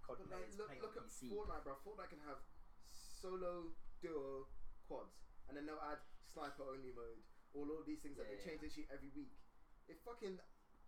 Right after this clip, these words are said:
Speaker 2: Epic Games can figure out, I'm sure fucking Blizzard
Speaker 1: It's,
Speaker 2: or
Speaker 1: it's because Acti-,
Speaker 2: thingy can
Speaker 1: Activision obviously, like, run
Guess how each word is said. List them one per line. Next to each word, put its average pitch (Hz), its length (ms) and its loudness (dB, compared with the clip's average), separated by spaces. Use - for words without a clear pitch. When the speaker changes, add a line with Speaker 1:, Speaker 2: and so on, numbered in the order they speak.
Speaker 2:
Epic 185 300 4
Games 185 300 6
can 151 160 2
figure 143 240 2
out, 135 280 4
I'm 139 80 -4
sure 185 260 2
fucking 170 340 -2
Blizzard 156 320 2
Speaker 1:
It's, 139 140 6
Speaker 2:
or 127 260 2
Speaker 1:
it's 139 160 -4
because 143 320 -4
Acti-, 185 240 0
Speaker 2:
thingy 165 140 -2
can 151 100 2
Speaker 1:
Activision 120 480 -6
obviously, - 440 -14
like, 92 240 -12
run - 80 -16